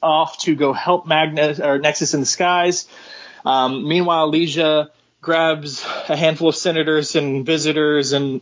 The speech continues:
and everybody that's in there, uh, gets armed up so that they can take on this, this new battle, uh, this new, uh, army of robots that, uh, Archon has, has, uh, unleashed.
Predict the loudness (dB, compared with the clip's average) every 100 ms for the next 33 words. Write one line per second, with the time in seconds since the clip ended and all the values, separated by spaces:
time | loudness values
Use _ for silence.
0 | 0 0 2 0 0 0 0 0 2 2
1 | 0 0 0 2 2 2 -2 -10 -20 -12
2 | -2 2 2 2 -2 _ _ -16 -14 -12
3 | -10 -2 0 2 4 2 4 2 2 -2
4 | -12 -12 -6 -2 0 0 2 2 2 0
5 | 0 -8 -12 _ _ _ _ _ _ -14
6 | -2 0 2 2 4 2 2 -2 -2 -2
7 | 2 0 2 2 4 2 2 2 2 0
8 | -2 -2 2 2 2 -2 -10 -16 -16 -12
9 | -2 0 2 2 0 0 0 0 0 -2
10 | -2 -2 -2 -2 -2 0 2 0 -2 -2
11 | -2 -4 -6 -4 -4 -4 -6 -8 -4 0
12 | 0 0 0 0 0 0 -2 -6